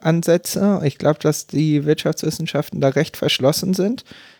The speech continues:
gerade in Bezug zu anderen Sozialwissenschaften.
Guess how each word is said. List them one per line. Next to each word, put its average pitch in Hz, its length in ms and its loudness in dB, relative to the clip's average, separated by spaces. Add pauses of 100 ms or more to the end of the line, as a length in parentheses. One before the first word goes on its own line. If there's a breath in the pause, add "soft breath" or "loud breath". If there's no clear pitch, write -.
(120)
gerade 156 280 2
in 156 60 -2
Bezug 156 340 -6
zu - 100 -4
anderen 151 340 2
Sozialwissenschaften. 170 1200 0